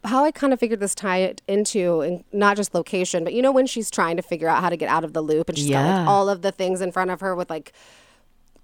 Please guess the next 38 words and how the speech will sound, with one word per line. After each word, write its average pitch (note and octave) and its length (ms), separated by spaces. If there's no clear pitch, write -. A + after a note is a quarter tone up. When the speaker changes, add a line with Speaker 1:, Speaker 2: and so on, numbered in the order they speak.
Speaker 1:
you D4 100
know, D4 100
those A3 160
big G#3 200
boards G3 260
people F#3+ 220
make F#3 200
when F3+ 100
they're E3+ 100
trying E3 260
to, D#3+ 260
this, E3+ 340
Speaker 2:
Yeah. - 260
Speaker 1:
like, A3 320
going A#3+ 300
down G#3+ 300
this G3 300
crime G3+ 400
hole, F3+ 500
this A3 280
rabbit F#3+ 320
hole G3 160
of - 80
a F3+ 100
crime. G#3 580
Speaker 2:
<laughs> - 40
Speaker 1:
Um, F#3 460
there's, G#3+ 260
like, A3+ 140
so A#3 420
many G#3 680
characters G3+ 600
and F3 200
names F#3+ 520
and, F3 100
like, D3+ 160
well-known F#3 640
people F#3+ 640